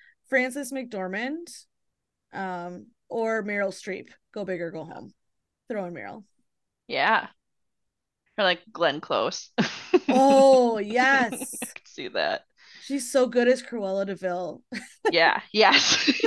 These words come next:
Speaker 2: Yes. Who's the guy that played Freddie Mercury? 'Cause he would play a really good Jeff too, I think.
Speaker 1: Oh,
Speaker 2: But he kinda
Speaker 1: Rami
Speaker 2: looks like him with
Speaker 1: Malek?
Speaker 2: the mu-, yep, mm-hmm. I can see that.
Speaker 1: Mm-hmm.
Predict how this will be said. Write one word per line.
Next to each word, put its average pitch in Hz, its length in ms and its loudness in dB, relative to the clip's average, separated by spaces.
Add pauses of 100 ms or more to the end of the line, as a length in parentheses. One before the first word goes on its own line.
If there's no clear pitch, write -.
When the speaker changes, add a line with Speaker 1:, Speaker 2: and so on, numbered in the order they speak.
(140)
Speaker 2:
Yes. - 420 4 (420)
Who's 349 420 4
the 453 160 6
guy 214 260 4
that 233 200 0
played 202 480 2 (100)
Freddie 196 240 0
Mercury? 165 500 -2
'Cause 196 200 -6
he 220 140 -4
would 220 140 -2
play 185 280 2
a 170 60 4
really 165 200 2
good 156 160 -4
Jeff - 240 -4
too, - 200 -6
I - 120 -6
think. - 180 -6
Speaker 1:
Oh, 311 420 2 (140)
Speaker 2:
But 208 120 -4
he 208 60 -2
kinda 214 280 2
Speaker 1:
Rami 175 100 0
Speaker 2:
looks 156 220 -4
like 185 140 0
him 180 60 0
with 170 120 0
Speaker 1:
Malek? - 0 -
Speaker 2:
the - 80 -10
mu-, 131 340 -6
yep, 170 300 2
mm-hmm. 185 300 -8 (280)
I 220 60 -14
can 214 100 -10
see 196 140 -10
that. 202 220 -8
Speaker 1:
Mm-hmm. 185 80 -10